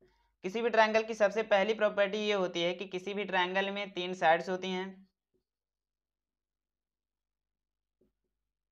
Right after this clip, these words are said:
और अगर आप इस फिगर को ध्यान से देखेंगे तो आप पाएंगे कि इस फिगर में तीन एंगल्स भी बन रहे हैं,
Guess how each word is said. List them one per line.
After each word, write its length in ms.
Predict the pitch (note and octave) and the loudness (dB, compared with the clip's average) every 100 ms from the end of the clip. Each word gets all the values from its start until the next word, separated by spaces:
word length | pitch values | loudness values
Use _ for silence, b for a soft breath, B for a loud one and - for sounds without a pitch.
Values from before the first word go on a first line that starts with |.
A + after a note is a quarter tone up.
| _ _ _ _ _ _ _ _ _ _ _ _ - | _ _ _ _ _ _ _ _ _ _ _ _ -4
और 100 | E3 | 0
अगर 180 | G3 A3 | 4 6
आप 120 | A3+ | 6
इस 140 | A3+ - | 2 -2
फिगर 240 | G3+ G#3+ | 0 0
को 100 | G#3+ | 0
ध्यान 220 | G3 G3 G#3 | 0 -2 -2
से 100 | G3+ | -4
देखेंगे 380 | G3 G3 G3 G3+ | -4 -4 -6 0
तो 100 | G3+ | 4
आप 160 | G3+ G3+ | 4 4
पाएंगे 340 | F3+ F#3 G3+ | 2 2 -2
कि 200 | G3+ G#3 | -4 -4
इस 160 | G#3+ - | -6 -6
फिगर 300 | F#3 F3 G3+ | -4 0 0
में 140 | G#3 G#3 | -2 -4
तीन 220 | F#3+ G3+ | -4 -4
एंगल्स 560 | - E3 E3+ F3+ G3 | -4 -4 -2 -2 -2
भी 100 | G3+ G3+ | -4 -2
बन 180 | F#3+ | -2
रहे 140 | E3 D3+ | -2 -4
हैं, 260 | C3+ B2+ | -6 -12